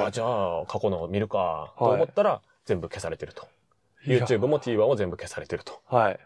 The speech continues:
Speaker 1: う、
Speaker 2: はい。
Speaker 1: えー、多分もう戻ってこないだろうなと。
Speaker 2: いやー、そこなのよ。
Speaker 1: テレ東動画とかに飛んでもね、
Speaker 2: うん。
Speaker 1: このはい、この放送の配信は終了しましたって出てるんですよね。
Speaker 2: あ、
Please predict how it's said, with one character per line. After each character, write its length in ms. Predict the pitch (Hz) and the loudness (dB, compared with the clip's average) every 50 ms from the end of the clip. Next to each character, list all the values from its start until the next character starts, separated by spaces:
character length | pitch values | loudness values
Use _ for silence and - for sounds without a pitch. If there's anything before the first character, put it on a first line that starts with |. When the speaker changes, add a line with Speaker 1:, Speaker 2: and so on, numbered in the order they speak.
| 139 160 | 4 6
Speaker 1:
う、 100 | 196 208 | 6 6
Speaker 2:
は 60 | 180 | 6
い。 40 | - - _ _ - - - - - | 4 0 _ _ -20 -20 -20 -4 0
Speaker 1:
え 160 | 104 98 98 | 2 2 2
ー、 40 | 95 | 2
多 120 | - 170 | 2 4
分 240 | 170 165 156 151 139 | 4 4 4 4 6
も 200 | 143 147 143 120 | 6 6 6 6
う 40 | 104 | 6
戻 200 | 98 110 110 107 | 6 6 6 6
っ 40 | - | 4
て 160 | - - 85 | 0 -6 -6
こ 120 | - 92 | -6 -6
な 120 | 82 78 82 | -6 -6 -10
い 60 | 80 | -12
だ 100 | - - | -12 -14
ろ 140 | 90 82 - | -16 -16 -16
う 20 | |
な 120 | - - | -16 -16
と。 100 | - - - - - _ _ _ _ _ _ - - - | -16 -16 -18 -18 -20 _ _ _ _ _ _ -20 -12 -8
Speaker 2:
い 80 | 120 110 | -4 -4
や 1120 | 101 98 98 117 113 110 110 110 107 110 110 110 113 110 113 113 113 113 113 113 113 113 | -2 0 2 2 2 4 4 6 6 8 8 8 10 10 10 10 10 10 8 8 8 6
ー、 20 | 113 | 4
そ 220 | - - - 120 117 | 2 0 -2 -2 2
こ 180 | - 135 143 | 6 6 8
な 140 | 147 151 151 | 8 8 8
の 120 | 147 143 | 10 10
よ。 360 | 131 123 117 107 98 95 95 - | 10 12 10 8 6 4 0 2
Speaker 1:
テ 80 | - 151 | 4 4
レ 60 | 165 | 4
東 200 | 175 - 185 180 | 6 6 6 8
動 120 | 175 190 160 | 8 8 8
画 100 | 120 104 | 6 4
と 80 | 104 | 4
か 100 | 98 98 | 0 -2
に 80 | 95 90 | -2 2
飛 160 | - 113 110 | 2 2 4
ん 40 | 107 | 4
で 80 | 107 | 4
も 120 | 104 90 85 | 4 4 2
ね、 240 | 85 85 82 78 76 | 0 0 -2 -2 0
Speaker 2:
う 60 | - | 2
ん。 440 | 113 113 113 110 110 101 95 104 - - _ _ _ _ _ - | 2 4 6 6 4 4 2 0 -4 -12 _ _ _ _ _ 2
Speaker 1:
こ 60 | 160 | 4
の 80 | 180 190 | 4 6
は 100 | 202 196 | 4 2
い、 40 | 190 | 4
こ 140 | - - 208 | 4 4 6
の 100 | 247 247 | 6 6
放 180 | 233 233 220 | 6 6 6
送 160 | 220 - 214 | 6 6 6
の 80 | 208 196 | 6 4
配 180 | 190 - 175 175 | 4 4 2 4
信 160 | - 190 175 | 4 4 2
は 80 | 147 | 2
終 240 | 131 - - 294 302 | 2 2 2 4 6
了 140 | 269 254 240 | 6 6 6
し 100 | 226 - | 6 4
ま 80 | 185 185 | 2 0
し 60 | - | 0
た 80 | - | -4
っ 40 | - - | -10 -10
て 80 | - | -10
出 80 | 90 82 | -8 -8
て 80 | - | -8
る 60 | - - | -10 -10
ん 20 | |
で 60 | - | -12
す 60 | - | -10
よ 80 | - - | -8 -8
ね。 60 | - - _ _ _ _ _ _ _ _ _ | -8 -10 _ _ _ _ _ _ _ _ _
Speaker 2:
あ、 220 | - - - - | 2 2 2 2